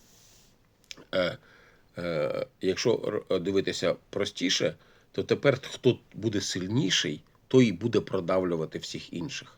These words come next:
Ну, грубо кажучи, Індія тепер бачить, що покладатися на, е, Росію і на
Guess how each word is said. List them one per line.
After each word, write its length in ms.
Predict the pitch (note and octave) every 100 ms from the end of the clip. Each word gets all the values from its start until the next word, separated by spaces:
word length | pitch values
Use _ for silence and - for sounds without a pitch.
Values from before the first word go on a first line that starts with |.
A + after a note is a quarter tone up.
| -
Ну, 160 | G#2
грубо 300 | F#2 F#2 E2+
кажучи, 480 | - F2+ E2+ - E2 - - - - - -
Індія 440 | C3 D#3+ B2+ G2+
тепер 420 | - G2 A2 G#2+ E2
бачить, 480 | F#2 A2 - D#2+
що 340 | - - F#2 E2 - _ F2+
покладатися 800 | - - G2 G#2 G2+ F#2+ - G2
на, 400 | F#2 F#2+ F#2+ F2 - - -
е, 300 | F#2 F2+ F2
Росію 540 | F#2 - A#2 G#2+ F#2
і 160 | F2 F#2+
на 300 | F#2 F2